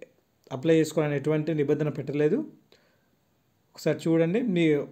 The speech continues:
ఒక, ఈ నోటిఫికేషన్ చూసే ముందు ఒకసారి ఇంకెవరైనా మన ఛానల్ సబ్స్క్రైబ్ చేసుకోకపోతే సబ్స్క్రైబ్ చేసుకోండి, సపోర్ట్ చేయండి. చూడండి,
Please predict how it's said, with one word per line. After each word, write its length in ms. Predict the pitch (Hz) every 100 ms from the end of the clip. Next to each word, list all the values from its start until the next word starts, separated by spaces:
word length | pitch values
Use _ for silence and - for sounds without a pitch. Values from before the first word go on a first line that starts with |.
| _ -
ఒక, 380 | - 170 147 135
ఈ 120 | 151
నోటిఫికేషన్ 600 | 185 196 196 - 202 202 -
చూసే 200 | 190 196
ముందు 600 | 175 175 190 190 160 165 _ _ _ _ _ _ _ _ _ _ _ _ _ _
ఒకసారి 240 | - 151
ఇంకెవరైనా 420 | 151 160 156 160 180
మన 200 | 175 170 160
ఛానల్ 220 | 156 165
సబ్స్క్రైబ్ 420 | 165 147 185 156
చేసుకోకపోతే 480 | 156 - 147 - 156
సబ్స్క్రైబ్ 480 | 156 139 - 160 160
చేసుకోండి, 500 | 156 165 160 240 - - _
సపోర్ట్ 480 | - 135 170 165 -
చేయండి. 400 | 165 165 226 294 - _ _ _ _ _ _ _ _ _ _ _ _ _ _ _ _ _ _ _ _ _ _ _ _ _ _ _ _ _ _ _ _ _ _ _ _ _ _ -
చూడండి, 340 | 190 202 202